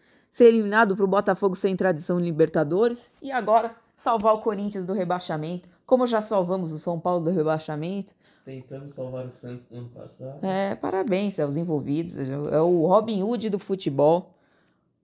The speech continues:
Speaker 1: Um time de férias que teve folga aí. Acho que nos últimos trinta dias os caras tiveram vinte e sete dias de folga. Então, eu não tenho nada a comemorar esse ano, só a lamentar.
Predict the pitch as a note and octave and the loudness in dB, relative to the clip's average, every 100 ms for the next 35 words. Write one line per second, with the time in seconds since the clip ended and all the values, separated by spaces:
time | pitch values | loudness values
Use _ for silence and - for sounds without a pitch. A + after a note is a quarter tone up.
0 | - E3+ G3+ G3+ E3 F#3 - - F3+ G3 | -8 -4 0 0 0 -4 -4 4 6 6
1 | F3+ F3+ - - - _ _ F3 C#3+ G3+ | 4 -2 -8 -16 -20 _ _ -8 0 4
2 | G3 F3 D#3+ - F#3+ F#3+ D3+ D#3+ F3 - | 4 2 -2 6 8 8 6 2 0 -2
3 | - F#3 F#3 A#3 A3+ G3+ G#3 - B3+ C4 | -6 -6 -4 -6 -6 -6 -6 -8 -8 -2
4 | G#3+ D#3 F#3 F3+ E3 F#3 F#3 F#3 E3 E3+ | -2 0 0 0 0 0 0 2 0 2
5 | D#3+ F#3+ C4+ - G3+ D#3+ - G3+ G3+ G3+ | 0 -2 -4 -4 -4 -4 0 2 2 0
6 | D3+ D#3 E3+ D#3 - D#3 F3+ F#3 - - | -4 0 0 -2 -2 0 0 -4 -10 -20
7 | _ - G#3+ A#3+ A#3+ - G3 - - G3+ | _ -6 -4 -2 -4 -6 -8 -8 -8 -6
8 | F#3 G#3+ D4 D4 B3 G#3 E3 D#3 G3+ G#3+ | -4 -2 -2 -2 -2 -2 -4 0 0 0
9 | F#3+ F3+ F3+ E3+ D#3+ E3+ E3+ E3+ F3+ - | -2 -4 -4 0 0 -2 -4 -8 -10 -6
10 | F#3+ G#3 G3+ G3 F3+ D3+ D3 D#3+ F#3 | -2 0 -2 -2 -4 -4 -2 -2 -4